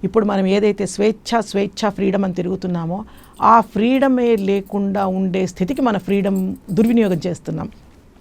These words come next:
ఎట్లా అంటే, ఒక సింపుల్గా ఒక ఉదాహరణ చెప్తాను నేను మీకు. ఈరోజు మీరు బయట సోషల్ లైఫ్ అనేది అయితే అంటున్నారో,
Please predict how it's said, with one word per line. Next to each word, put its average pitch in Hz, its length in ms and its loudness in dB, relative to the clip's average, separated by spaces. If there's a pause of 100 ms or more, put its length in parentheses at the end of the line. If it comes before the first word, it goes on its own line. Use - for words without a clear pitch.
(460)
ఎట్లా 208 220 -2
అంటే, 208 180 -2
ఒక 196 140 -6
సింపుల్గా 196 460 -4 (260)
ఒక - 120 -8
ఉదాహరణ 196 360 0
చెప్తాను 175 360 -6
నేను 175 120 -6
మీకు. - 220 -8 (440)
ఈరోజు 214 600 0
మీరు 190 360 -2 (100)
బయట 190 240 0 (560)
సోషల్ 196 380 -2
లైఫ్ 190 200 -2
అనేది 175 240 -4
అయితే 175 180 -6
అంటున్నారో, 170 560 -6